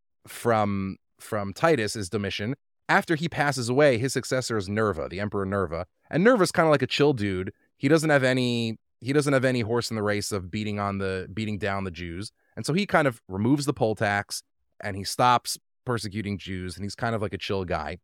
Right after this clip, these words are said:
But after Nerva dies, his successor is Trajan.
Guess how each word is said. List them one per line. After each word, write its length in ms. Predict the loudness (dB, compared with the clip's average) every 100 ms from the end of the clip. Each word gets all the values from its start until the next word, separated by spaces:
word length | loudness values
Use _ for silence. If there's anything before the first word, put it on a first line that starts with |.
| _ _ _ _ -2
But 140 | 2
after 460 | 4 2 2 0 0 -2
Nerva 600 | 0 2 4 2 2 -2 -8 _ 0
dies, 560 | 4 4 2 -2 -10 -4
his 160 | -4
successor 500 | -4 -4 -2 -2 -4
is 80 | -6
Trajan. 440 | -4 -4 -4 -6